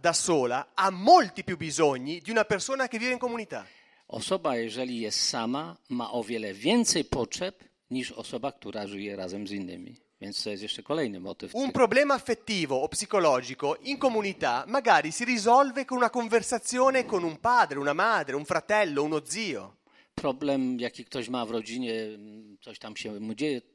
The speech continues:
Speaker 2: to łatwo go jest roz-, ro-, rozwiązać, rozmawiając z ojcem, z matką, z, z siostrą, z bratem.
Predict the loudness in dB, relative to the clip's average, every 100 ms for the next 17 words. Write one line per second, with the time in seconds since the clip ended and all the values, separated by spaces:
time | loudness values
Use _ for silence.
0 | -12 -10 -10 -12 -10 -4 -4 -4 -6 -8
1 | -8 -4 0 0 -2 _ _ -2 2 4
2 | 2 0 -4 -6 -6 -6 -4 -2 0 0
3 | 0 0 0 -6 -8 -8 -10 -8 -6 -4
4 | -4 -4 -4 0 0 -2 -6 -8 0 2
5 | 2 -2 -10 -10